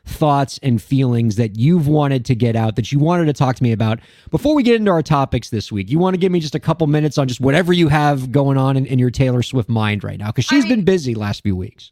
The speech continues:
Speaker 2: Yeah, listen, like, she's running our economy. She's single-handedly, like, keeping <sighs> millennials and Gen Z and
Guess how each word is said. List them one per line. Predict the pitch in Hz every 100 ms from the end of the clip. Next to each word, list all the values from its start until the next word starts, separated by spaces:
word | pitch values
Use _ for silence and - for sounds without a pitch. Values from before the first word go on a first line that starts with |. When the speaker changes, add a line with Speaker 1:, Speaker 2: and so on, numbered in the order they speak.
| -
Speaker 2:
Yeah, | 294 415 - - - _ _
listen, | 247 403 403 196 117 110 _ _ _ _ _ _ _ -
like, | 285 _ _ _ _ _
she's | - - 294 233
running | 196 190 220 240
our | 247 254
economy. | 214 170 175 131 127
She's | - 220 208 -
single-handedly, | 220 220 240 226 220 208 202 190 -
like, | 196 196 _ _
keeping | - 254 233 226 220 220 214 _ _ _ _ _ _ _ _ _ -
<sighs> | - - _ _ _ -
millennials | 220 226 220 214 233 226
and | 220 202
Gen | 208 214
Z | 180 202 202 -
and | 196